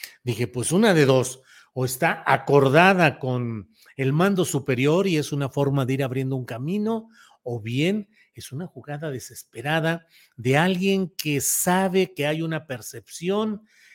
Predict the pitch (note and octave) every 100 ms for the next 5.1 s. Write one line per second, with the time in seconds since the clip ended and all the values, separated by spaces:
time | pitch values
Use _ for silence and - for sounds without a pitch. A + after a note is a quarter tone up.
0 | _ - B2+ C3 B2+ B2 B2 A#2+ D3 D#3+
1 | D#3+ D3+ B2 C#3 D#3 D3+ D3 - B2 G#2
2 | A#2 G#2+ G#2 G#2 G2 F2+ _ - - -
3 | A2 C#3+ C#3 C#3 A#2+ G#2+ G#2+ A2 D3 F3
4 | F3 D3 B2+ A2+ D3+ D3 D3 - D#3+ F#3